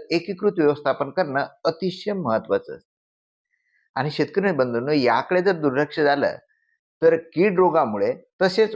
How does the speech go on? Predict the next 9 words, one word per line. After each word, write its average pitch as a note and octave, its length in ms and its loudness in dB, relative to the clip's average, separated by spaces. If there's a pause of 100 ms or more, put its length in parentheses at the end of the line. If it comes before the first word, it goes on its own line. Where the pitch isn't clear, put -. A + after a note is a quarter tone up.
वातावरणातील E3+ 840 0
बदलामुळे C3+ 680 -2
तूर - 480 -8
पिकाचं F3+ 580 -4
मोठं D#3 460 -4
नुकसान C#3+ 400 -4
सुद्धा C3 300 -4
होऊ G2+ 260 -10
शकतं. - 340 -20